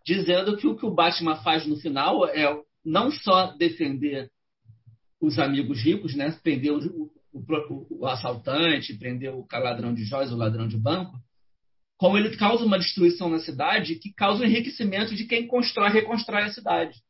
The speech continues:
Então, é todo um embate político entre o, o, o Coringa, que ele se torna, ele se torna um, um político, no final das contas, contra o Batman, contra o que o Batman representa.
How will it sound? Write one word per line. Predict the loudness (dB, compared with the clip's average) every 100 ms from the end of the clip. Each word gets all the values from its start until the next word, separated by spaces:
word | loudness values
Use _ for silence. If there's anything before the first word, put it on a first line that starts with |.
| _ _ 0
Então, | 0 2 2 2
é | 0
todo | -2 -2 2 4
um | 6
embate | 6 6 6 2 -4
político | -2 2 2 2 -8 -8 -8 -2
entre | 0 0 4 4 4 0
o, | -2 -4 -8 -14 -20 -18
o, | 0 0 2 0
o | 4
Coringa, | 6 6 4 0
que | -2
ele | -2
se | -4 -10
torna, | -2 -2 0 -4 -4 -4 -6 -8 _ _ -8
ele | -6
se | -2
torna | 0 2
um, | 0 0 -2
um | -2
político, | 0 0 -2 -12 -14 _ _ _ _ _
no | -8
final | -6 -4 -2
das | -4 -4
contas, | -6 -4 -6 -10 _ _ _ _ _ _ _ _
contra | 2 4 2 2
o |
Batman, | 4 4 4 0 -4 -6 0
contra | 0 0 -4
o | -6
que | -6
o | 0
Batman | 2 2 0
representa. | -2 -2 -2 -2 -2